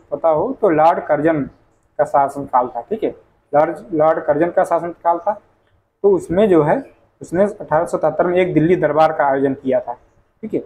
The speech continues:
जनवरी अठारह सौ सतहत्तर में दिल्ली दरबार का आयोजन किया गया, जिसमें महारानी विक्टोरिया को कैसर हिंद की उपाधि प्रदान की गई थी और उन्हें भारत की साम्राज्ञी भी घोषित किया गया था। अच्छा, ये जो कैसर हिंद है, इसके पीछे भी एक बड़ी interesting सी कहानी है।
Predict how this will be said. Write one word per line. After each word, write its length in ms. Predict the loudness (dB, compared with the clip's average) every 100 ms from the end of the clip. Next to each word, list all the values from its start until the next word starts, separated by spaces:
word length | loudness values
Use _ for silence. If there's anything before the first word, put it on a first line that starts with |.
| -10 _ -18 -4
जनवरी 200 | 0 2
अठारह 240 | 2 0 -4
सौ 100 | -4
सतहत्तर 300 | -4 -2 -2
में 160 | 0
दिल्ली 280 | 0 2 2
दरबार 380 | 0 0 2 0
का 140 | 0
आयोजन 280 | 0 0 -2
किया 220 | 0 0
गया, 140 | 2 0
जिसमें 480 | -2 -2 -2 -2 -8 _ _ _ _ -18 -4
महारानी 420 | -2 0 0 0
विक्टोरिया 440 | -2 2 2 4 2
को 120 | 2
कैसर 340 | 2 0 2
हिंद 260 | 0 0 -4
की 120 | -4
उपाधि 280 | 0 2 2
प्रदान 320 | 0 0 -2
की 100 | -6
गई 140 | -4
थी 200 | -4 -8
और 220 | -4 0 2
उन्हें 200 | 0 0
भारत 320 | 0 0 -4
की 80 | -6
साम्राज्ञी 440 | -4 0 0 -2
भी 260 | -4 -4 -4 -10 -20 -4
घोषित 300 | -4 -2 -10 -4
किया 160 | 0 0
गया 220 | -2 -6
था। 240 | -10 -10 -10 -10 -18 -10
अच्छा, 420 | 0 0 0 -10 _ _ -2
ये 80 | 0
जो 120 | 0 2
कैसर 300 | 0 2 0
हिंद 280 | 2 0
है, 260 | 0 0 -4 _ _ -8
इसके 200 | -4 -2
पीछे 300 | 0 -2 -2
भी 140 | 2 2
एक 160 | 0 -8 0
बड़ी 420 | 0 0 -2 0
interesting 420 | 0 0 0 -2 -6
सी 100 | -2
कहानी 340 | -2 0
है। 100 | 0